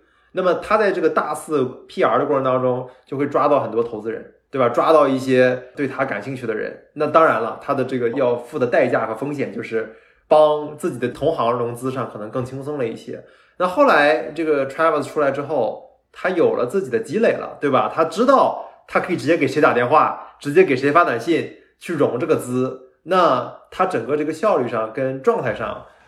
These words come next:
他肯定是策略上也会有一些这个调整。但我 overall 我是非常同意这个 Cat 说的这个点，就是，啊，包括上也提到了，就是闷声发大财这个智慧还是非常非常 make sense 的。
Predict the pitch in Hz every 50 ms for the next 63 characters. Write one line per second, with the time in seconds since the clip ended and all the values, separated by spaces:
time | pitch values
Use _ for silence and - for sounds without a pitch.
0 | _ - - - - - 120 117 131 127 127 127 127 - - 190 147 120 113 117
1 | 110 110 117 - 127 120 117 117 - - - 123 113 113 - - - - 117 -
2 | - - 110 123 156 156 131 - - - _ _ _ _ - 151 147 135 135 131
3 | 127 135 180 190 196 226 226 190 143 120 117 113 - - - 147 135 139 135 -
4 | 113 113 127 139 135 127 117 117 117 - 113 - - _ _ - - 143 117 117
5 | 113 - 123 127 127 120 127 120 127 123 127 - - - - 120 110 117 117 117
6 | 117 - - - - 113 147 143 139 135 127 160 143 123 113 110 - - 127 139
7 | 135 117 110 113 113 120 139 165 175 165 180 175 175 170 175 170 175 151 135 -
8 | - - - 117 123 160 143 123 - - 127 113 120 110 - - 110 - - 113
9 | 110 110 - - - - 147 151 147 120 117 117 135 131 120 110 110 117 117 117
10 | 117 - 127 110 104 98 - -